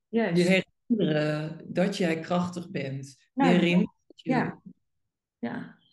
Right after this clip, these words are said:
Speaker 1: Ja,
Speaker 2: Dus
Speaker 1: daar
Speaker 2: je
Speaker 1: zit het in.
Speaker 2: herinneren, maar ook terug, terugnemen wat van je is weggenomen.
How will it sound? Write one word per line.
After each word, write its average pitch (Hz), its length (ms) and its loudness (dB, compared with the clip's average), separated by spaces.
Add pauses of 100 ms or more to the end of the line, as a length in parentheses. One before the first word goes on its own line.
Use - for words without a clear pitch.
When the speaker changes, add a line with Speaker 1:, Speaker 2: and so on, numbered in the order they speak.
Speaker 1:
Ja, 202 140 -4
Speaker 2:
Dus 196 80 -4
Speaker 1:
daar 277 180 4
Speaker 2:
je 285 60 4
Speaker 1:
zit 190 120 2
het - 100 -16
in. - 60 -20 (100)
Speaker 2:
herinneren, 170 340 0
maar 220 140 2
ook 233 200 0
terug, - 320 -4
terugnemen 190 840 -2
wat 196 200 -6
van 190 180 -6
je 190 140 -2
is 180 220 -4
weggenomen. 135 1080 -6